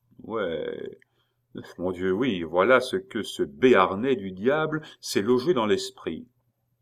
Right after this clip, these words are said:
Euh, continue, Chicot, continue, dit le roi, devenu sombre. Après, Eh bien, à peine eut-il deviné cela qu'il devint ce que tu es en ce moment,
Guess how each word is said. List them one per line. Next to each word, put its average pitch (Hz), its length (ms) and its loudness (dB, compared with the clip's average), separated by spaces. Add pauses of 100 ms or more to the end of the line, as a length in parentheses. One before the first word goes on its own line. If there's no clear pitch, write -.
(180)
Euh, 87 260 -10
continue, 110 800 -4
Chicot, 85 360 -8
continue, 95 720 -6
dit 85 200 -10
le 82 140 -4
roi, 80 460 -2 (340)
devenu 92 420 -4
sombre. 78 640 -6 (160)
Après, 101 600 -2 (800)
Eh 156 60 4
bien, 131 420 2
à 135 80 4
peine 127 300 4
eut-il 120 380 -2
deviné 110 420 -2
cela 160 640 2
qu'il 135 220 -10
devint 123 400 2
ce - 160 -8
que - 180 -10
tu 107 400 -2
es 120 60 2
en 107 100 0
ce - 160 -6
moment, 123 480 -2